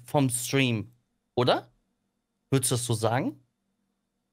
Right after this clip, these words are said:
Dass du da dich so, dass es dein Ruhepol ist?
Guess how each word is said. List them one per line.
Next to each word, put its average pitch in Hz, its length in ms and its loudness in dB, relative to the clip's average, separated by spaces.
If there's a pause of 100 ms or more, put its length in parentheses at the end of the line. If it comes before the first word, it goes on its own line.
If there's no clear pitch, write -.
(140)
Dass 127 160 2
du 143 60 2
da 147 280 4
dich 135 220 -6
so, 139 200 2
dass 123 220 0
es - 60 -12
dein 127 180 4
Ruhepol 175 640 2
ist? 233 400 -8